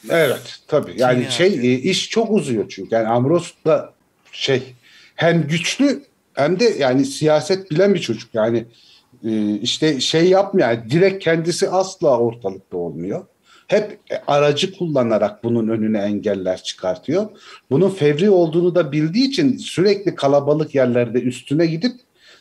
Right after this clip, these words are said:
Speaker 1: kötü öğrenci imajını da arttırıyor sürekli. Yani isyankar, ne yaptığı belli değil, bunun çok tehlikeli. Şimdi çok zeki, becerikli muhabbeti bizim için iyi de hocalar için o tehlikeli bir durum. Çünkü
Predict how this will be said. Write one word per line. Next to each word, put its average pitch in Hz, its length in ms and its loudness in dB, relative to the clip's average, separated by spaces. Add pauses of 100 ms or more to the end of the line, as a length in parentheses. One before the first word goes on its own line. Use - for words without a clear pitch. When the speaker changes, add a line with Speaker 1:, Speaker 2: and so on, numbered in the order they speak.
Speaker 1:
kötü 156 300 0
öğrenci 156 560 4
imajını 160 600 4
da 143 100 2
arttırıyor 95 580 -6
sürekli. - 440 -12
Yani 101 300 -2 (260)
isyankar, 120 840 0
ne 120 60 2
yaptığı 113 520 -2
belli 107 320 -2
değil, 110 260 -2
bunun 107 200 -2
çok - 280 -6
tehlikeli. 110 520 -4 (280)
Şimdi 151 480 0 (200)
çok 180 260 0
zeki, 156 500 -2
becerikli 143 580 0
muhabbeti 131 880 0 (500)
bizim 127 280 0
için 156 280 -2
iyi 202 260 2
de - 300 0 (640)
hocalar 165 540 2
için 196 260 0
o 196 160 2
tehlikeli 156 640 0
bir 117 120 -4
durum. 98 240 -2
Çünkü 156 500 -2